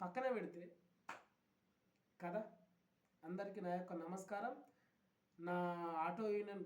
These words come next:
కార్మిక సోదరులకు అందరికీ, మ్, పా-, యు-, ఆటో యూనియన్ నాయకులకు అంటే అధ్యక్షులకు, ఉపాధ్యక్షులకు నేను ఫస్ట్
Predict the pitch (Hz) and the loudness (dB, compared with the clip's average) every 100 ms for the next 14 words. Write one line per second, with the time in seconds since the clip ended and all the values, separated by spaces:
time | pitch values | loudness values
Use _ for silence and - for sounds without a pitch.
0 | - 180 185 185 185 180 175 180 175 175 | 0 2 2 0 -4 -2 0 0 0 -2
1 | 180 190 202 254 - - - 160 160 175 | -2 -2 -4 -10 -16 -20 -10 -6 -2 0
2 | 170 156 - - 175 180 180 180 175 170 | -2 -4 -12 -4 0 2 2 2 2 0
3 | 160 175 175 175 220 226 220 220 208 180 | -2 -2 -2 -4 -2 -2 -2 -2 -4 -10
4 | - _ _ _ _ _ 170 170 160 156 | -14 _ _ _ _ _ -10 -6 -2 0
5 | 175 220 220 220 220 233 208 208 - _ | 2 0 0 0 0 0 -2 -4 -8 _
6 | 180 190 190 170 165 226 - 226 226 214 | -8 -4 -2 -4 -4 -6 -4 -6 -4 -4
7 | 208 196 175 208 202 214 220 208 208 185 | -4 -6 -4 -4 -2 -4 -4 -6 -6 -8
8 | 180 190 180 165 - - 180 - - | -6 -4 -2 -4 -8 -14 -16 -16 -8